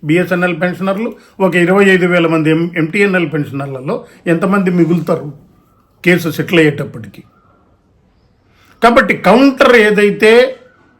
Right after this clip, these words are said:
అసోసియేషన్లు ఫైల్ చేయాలనుకున్నాయో, ఆ కౌంటర్లో కంపల్సరీగా కోర్టుని రోజువారీ విచారణ చేయమనో,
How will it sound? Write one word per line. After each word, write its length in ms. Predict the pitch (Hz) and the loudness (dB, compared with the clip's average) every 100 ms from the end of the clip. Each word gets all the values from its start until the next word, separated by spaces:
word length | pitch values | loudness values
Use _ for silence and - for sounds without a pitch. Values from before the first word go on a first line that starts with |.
| - | -6
అసోసియేషన్లు 880 | 156 180 202 190 180 175 165 160 151 - _ | -4 0 -2 0 -4 -2 -2 -2 -4 -8 _
ఫైల్ 300 | 165 185 165 | -2 -2 0
చేయాలనుకున్నాయో, 840 | 170 175 185 165 147 139 120 98 - _ _ _ _ _ _ _ _ _ _ _ _ _ _ _ _ _ _ - | 0 2 2 2 -2 -6 -14 -18 -20 _ _ _ _ _ _ _ _ _ _ _ _ _ _ _ _ _ _ -6
ఆ 60 | |
కౌంటర్లో 840 | 151 170 226 294 269 233 175 135 170 - _ _ _ _ _ _ _ - | -4 -2 0 2 2 2 -2 -4 -10 -16 _ _ _ _ _ _ _ -4
కంపల్సరీగా 960 | 160 214 254 233 202 170 139 123 175 302 _ _ _ _ _ _ | -2 2 0 2 0 0 0 -4 -10 -12 _ _ _ _ _ _
కోర్టుని 580 | 214 202 175 139 226 - _ _ _ _ _ _ _ _ _ _ _ - | 2 2 0 -4 -6 -8 _ _ _ _ _ _ _ _ _ _ _ -2
రోజువారీ 720 | 147 202 226 269 254 247 226 | 4 4 4 4 4 4 2
విచారణ 600 | 190 160 196 185 175 170 - - 170 160 | 0 0 2 2 -2 -4 -8 -20 -6 -2
చేయమనో, 580 | 147 135 123 156 262 | -2 -4 -6 -10 -10